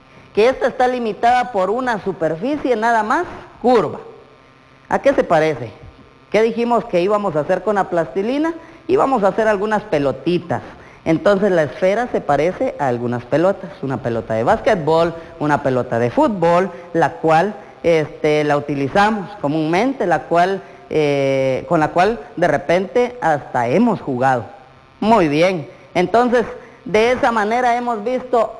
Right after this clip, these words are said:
muchas de las características de los cuerpos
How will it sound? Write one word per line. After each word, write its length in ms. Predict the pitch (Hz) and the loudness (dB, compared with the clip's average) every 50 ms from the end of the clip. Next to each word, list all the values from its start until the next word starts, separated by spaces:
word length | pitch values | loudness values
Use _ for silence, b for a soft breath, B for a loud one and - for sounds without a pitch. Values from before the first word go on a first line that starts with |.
| - - | -16 -10
muchas 680 | 185 202 220 240 277 294 302 285 294 285 277 269 247 208 | -6 -2 0 2 4 4 2 2 0 0 0 0 0 0
de 100 | 247 220 | 0 0
las 200 | 202 190 175 - | 0 -2 -2 -2
características 1300 | - 190 180 175 165 - - - 165 160 165 208 262 285 262 - - - 247 240 240 - 247 254 254 247 - - - - - | 0 0 0 0 0 -4 -2 0 0 2 2 2 0 0 -2 -4 -4 -4 -4 -4 -2 0 2 2 2 2 0 -6 -14 -14 -12
de 500 | 170 160 156 208 226 240 254 254 254 B B B B B | -12 -2 2 2 4 4 2 0 -2 B B B B B
los 320 | 170 196 214 226 247 247 247 - - - - | -2 0 2 2 2 0 -2 -6 -14 -12 -2
cuerpos 540 | - 208 202 190 180 185 180 - 196 190 180 | 0 2 2 2 0 -2 -4 -2 -2 -2 -2